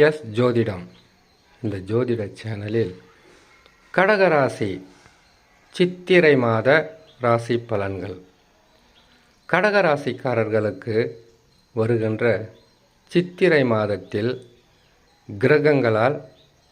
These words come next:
எத்தகையான நற்பலன்களும் அல்லது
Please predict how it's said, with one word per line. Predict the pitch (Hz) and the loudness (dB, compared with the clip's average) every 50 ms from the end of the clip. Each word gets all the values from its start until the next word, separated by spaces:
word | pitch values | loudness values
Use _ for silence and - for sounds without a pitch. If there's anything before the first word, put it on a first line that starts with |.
| _ _ _ _ - 143 | _ _ _ _ -6 -6
எத்தகையான | 147 - - - 180 170 156 143 135 123 120 113 107 107 104 107 127 143 147 - - - _ _ _ _ _ _ - 113 | -6 -6 -4 0 2 2 4 4 2 4 2 2 2 0 -2 -2 -2 -2 -4 -8 -14 -20 _ _ _ _ _ _ -6 -2
நற்பலன்களும் | 117 123 127 123 - - 143 127 117 107 107 98 101 101 101 113 135 143 143 - - _ _ _ _ _ _ _ _ _ _ _ _ _ _ - 120 117 | -2 -2 -2 -2 0 2 2 2 2 0 -2 -4 -4 -4 -2 -4 -4 -6 -8 -14 -20 _ _ _ _ _ _ _ _ _ _ _ _ _ _ -6 -4 0
அல்லது | 117 113 113 113 123 131 | 0 2 2 2 2 2